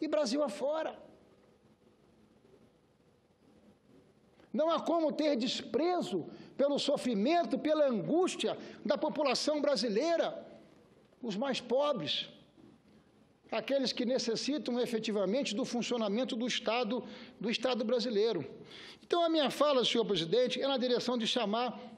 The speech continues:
atenção para a necessária mudança que nós precisamos fazer. Dia desses,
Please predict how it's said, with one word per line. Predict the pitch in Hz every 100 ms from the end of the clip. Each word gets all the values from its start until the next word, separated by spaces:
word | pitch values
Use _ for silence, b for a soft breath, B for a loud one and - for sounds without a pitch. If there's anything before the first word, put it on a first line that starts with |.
| -
atenção | 320 311 269 - 226 202 - - - - B B B B _ -
para | 240 254 262 269 262 226 180 117 - - - _ _ _ _ _ _ _ - _ _ -
a | 269
necessária | 311 - 262 - 277 262
mudança | 226 190 240 226
que | 220
nós | 214 220 214
precisamos | 214 - 170 208 202
fazer. | 202 185 165
Dia | 180 277 240
desses, | 240 254 -